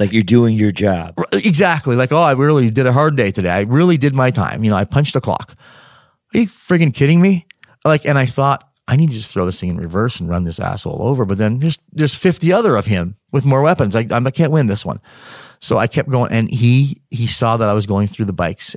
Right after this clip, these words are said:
Speaker 2: and he stopped. When it, when I threw Wileen to, down to my knees, he wasn't interested in shooting me. He pulled his gun back down. He ran back, and his buddy came and met him on a, on a motorcycle, and then another two on another motorcycle, and they chased us. So now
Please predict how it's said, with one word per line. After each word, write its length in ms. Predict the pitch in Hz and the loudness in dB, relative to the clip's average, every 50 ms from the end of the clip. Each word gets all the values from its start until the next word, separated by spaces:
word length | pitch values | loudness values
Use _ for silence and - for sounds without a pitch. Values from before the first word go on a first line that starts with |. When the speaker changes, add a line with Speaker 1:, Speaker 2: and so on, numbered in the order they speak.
| - - | -8 -4
Speaker 2:
and 80 | 98 | -4
he 60 | 98 95 | -4 -4
stopped. 600 | - - - - 98 95 95 - - - - - _ - - - _ _ _ _ _ _ _ _ _ _ _ - | -4 -6 -6 -4 -2 -2 -2 -4 -6 -10 -18 -18 _ -20 -20 -20 _ _ _ _ _ _ _ _ _ _ _ -4
When 140 | 113 110 110 | -2 0 0
it, 100 | 98 - | 0 2
when 120 | 117 110 | 2 0
I 60 | 107 | 0
threw 240 | - - - 143 139 | 0 -2 -2 -2 0
Wileen 320 | 127 127 117 120 117 107 - | 0 2 2 2 2 2 2
to, 120 | 120 104 | 0 -2
down 200 | - 113 107 104 | 0 0 -2 0
to 80 | - 98 | 0 0
my 80 | 95 | 2
knees, 200 | 110 139 156 147 | 2 4 4 4
he 60 | 135 | 4
wasn't 220 | 143 151 151 147 185 | 4 2 4 2 2
interested 280 | 202 - - - - 120 | 2 0 -2 -4 -2 -2
in 20 | 107 | -2
shooting 320 | - - 110 98 90 90 | -2 -2 -2 0 0 -2
me. 140 | 87 82 87 | -2 -2 -2
He 120 | 104 113 | 0 0
pulled 220 | 110 - - 160 151 | 0 2 2 2 2
his 100 | 160 143 | 0 0
gun 200 | - 185 185 165 | 0 0 0 2
back 180 | 135 123 - | 0 0 -2
down. 240 | - 92 87 82 98 - _ _ _ _ _ | -4 -6 -6 -8 -10 -12 _ _ _ _ _
He 160 | - - 113 107 | -4 0 0 2
ran 300 | 101 117 117 120 131 123 | 2 2 2 2 2 2
back, 280 | 117 113 107 104 - | 0 0 -2 -2 -4
and 80 | 101 98 | -6 -4
his 120 | 95 92 98 | -4 -4 -4
buddy 260 | 101 107 107 113 110 | -4 -2 -2 -2 -2
came 300 | - - - 104 98 95 | -4 -4 -4 -2 -2 -2
and 140 | - - 101 | -2 0 0
met 160 | 101 98 104 | 0 0 0
him 180 | 104 92 85 | 0 -2 -2
on 160 | 80 90 90 87 90 92 92 - - - | -2 -4 -4 -4 -6 -6 -8 -10 -8 -6
a, 40 | |
on 200 | 101 87 82 82 - | -6 -6 -6 -6 -4
a 40 | - | -2
motorcycle, 500 | 107 110 120 135 131 - 101 95 90 90 | 0 0 0 0 -2 -2 -4 -4 -4 -4
and 80 | 101 101 | -4 -4
then 100 | 98 95 | -4 -4
another 300 | 98 107 113 123 127 131 | -4 -4 -4 -4 -4 -6
two 240 | - - - 117 | -8 -6 -4 -2
on 80 | 104 95 | -2 0
another 220 | 95 104 104 107 | 0 0 0 0
motorcycle, 440 | 107 92 87 87 90 - - 104 - 90 | 0 0 -2 -4 -6 -8 -10 -10 -10 -10
and 20 | |
they 40 | 90 | -10
chased 340 | - - 95 87 101 98 - | -8 -6 -6 -6 -6 -6 -10
us. 240 | - - - - - _ - - - - _ - | -14 -16 -16 -16 -18 _ -20 -20 -20 -20 _ -12
So 140 | - - | -6 -2
now 360 | 110 113 110 104 98 95 113 | 0 0 0 0 0 -2 -4